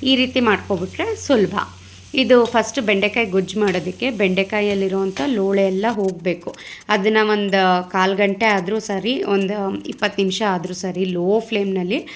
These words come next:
ಸ್ವಲ್ಪ ಎಣ್ಣೆ ಹಾಕ್ಬಿಟ್ಟು ಚೆನ್ನಾಗಿ ಫ್ರೈ ಮಾಡೋಕ್ಕೆ ಬಿಡ್ತೀನಿ ನಾನು. ಆ ಫ್ರೈ ಆಗುವಂಥ ಟೈಮ್ನಲ್ಲಿ ಸ್ವಲ್ಪ ಈರುಳ್ಳಿ, ಟೊಮ್ಯಾಟೊ, ಬೆಳ್ಳುಳ್ಳಿ, ಕೊತ್ತಂಬರಿ ಸೊಪ್ಪು,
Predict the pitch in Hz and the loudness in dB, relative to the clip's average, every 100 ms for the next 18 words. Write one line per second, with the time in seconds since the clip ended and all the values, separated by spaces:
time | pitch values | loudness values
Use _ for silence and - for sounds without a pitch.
0 | - - - - - 233 190 180 214 220 | -20 -20 -2 0 2 4 4 4 0 -2
1 | 196 185 226 226 202 175 196 190 175 247 | -4 -6 -6 -4 -4 0 2 2 0 -4
2 | 226 180 185 180 170 196 170 156 - 175 | -2 0 2 0 0 -4 -6 -6 -4 -2
3 | 165 156 151 233 339 - - - 233 262 | -2 -4 -4 -4 -4 -10 -12 2 2 4
4 | 233 214 220 214 196 190 185 196 196 180 | 2 4 4 4 2 2 0 -4 0 0
5 | 185 180 165 226 226 202 196 185 190 190 | 0 -2 -4 -4 -6 -4 0 0 0 0
6 | 185 180 180 208 175 175 180 175 170 170 | 0 0 -2 -4 -2 -4 -2 -4 -2 -4
7 | 175 170 170 180 175 175 175 170 175 - | -2 -2 -4 -6 -6 -4 -4 -4 -8 -4
8 | 175 170 | -4 -4